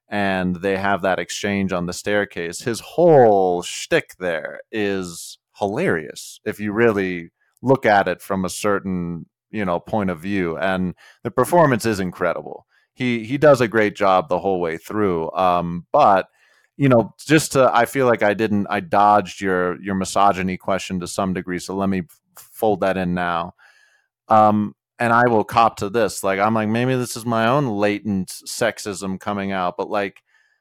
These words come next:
I was reading the character of Wendy as the viewer as actually kind of annoying.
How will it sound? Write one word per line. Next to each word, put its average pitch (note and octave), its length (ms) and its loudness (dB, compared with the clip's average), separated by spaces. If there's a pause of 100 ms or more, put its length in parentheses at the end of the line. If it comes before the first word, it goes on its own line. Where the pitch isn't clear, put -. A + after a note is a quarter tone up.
(180)
I C#3+ 240 4
was D#3 200 2
reading A#2+ 460 -2
the G2+ 80 -4
character C#3 600 -2
of G#2 280 -2
Wendy G#2 480 -4
as G2 240 -6
the F#2 100 -8
viewer G2 480 -2
as G2+ 220 -4
actually G2+ 360 -2
kind G2+ 280 -6
of F2 100 -10
annoying. E2+ 580 -8